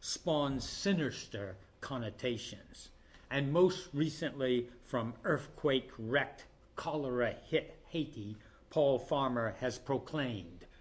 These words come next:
"Blame was, after all, a calling card of all transnational epidemics."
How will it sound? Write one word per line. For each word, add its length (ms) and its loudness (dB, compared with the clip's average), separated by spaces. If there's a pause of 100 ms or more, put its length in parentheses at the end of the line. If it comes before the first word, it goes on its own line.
(400)
"Blame 500 4
was, 540 6 (240)
after 440 4
all, 400 6 (140)
a 80 -2
calling 540 4
card 500 0 (260)
of 200 0 (100)
all 420 12
transnational 1160 -2
epidemics." 840 -2